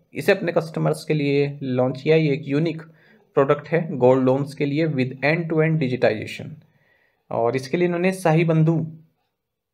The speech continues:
जो कि एक लीडिंग एग्रीगेटर प्लेटफॉर्म है गोल्ड लोन्स के लिए, इसके साथ साझेदारी की है। कर्नाटका बैंक की बात करें, हेडक्वार्टर्स मंगलुरु में है, एमडी and सीईओ श्री कृष्णन हरिहरा शर्मा है। टैगलाइन है, "Your family bank across India।"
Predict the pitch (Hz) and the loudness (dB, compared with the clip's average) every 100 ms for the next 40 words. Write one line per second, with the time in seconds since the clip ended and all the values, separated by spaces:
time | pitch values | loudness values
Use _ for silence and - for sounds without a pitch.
0 | _ 139 127 127 131 127 127 127 131 151 | _ -12 -10 -8 -4 -4 -2 -2 -2 -4
1 | - - 127 127 127 131 131 123 127 156 | -6 -6 -2 -2 -2 -4 -2 -2 -2 -4
2 | 147 151 151 135 131 127 131 131 143 135 | -2 -4 -2 -2 0 -2 -4 -4 -4 -2
3 | 220 - - _ - 160 - 202 156 - | -4 -8 -20 _ -12 -10 -4 -2 -2 -4
4 | - 135 123 - 139 - - 160 - - | -6 -4 -4 -4 -6 -8 -8 -8 -12 -20
5 | _ _ _ _ - 147 180 220 220 190 | _ _ _ _ -2 2 4 4 4 2
6 | 180 185 180 160 170 175 160 - 156 - | 0 2 2 4 2 0 0 0 0 -2
7 | 143 131 131 147 151 156 247 - 131 135 | -4 -2 0 0 0 -2 -6 -4 -2 -2
8 | 135 135 147 160 170 131 147 - - _ | -2 -2 -4 -6 -2 0 0 -6 -18 _
9 | _ - 196 226 226 175 - 135 143 160 | _ -2 0 2 2 0 0 -4 -4 -6
10 | - 160 139 147 131 131 - 123 131 165 | 0 2 4 2 2 0 0 0 0 -2
11 | 226 - - _ - 139 147 147 165 156 | -4 -10 -20 _ 0 2 2 0 -2 0
12 | 120 123 - 151 170 165 165 160 156 156 | -2 0 0 2 2 2 0 -2 -6 0
13 | 160 165 - 196 185 120 | 2 2 -4 -4 -4 -4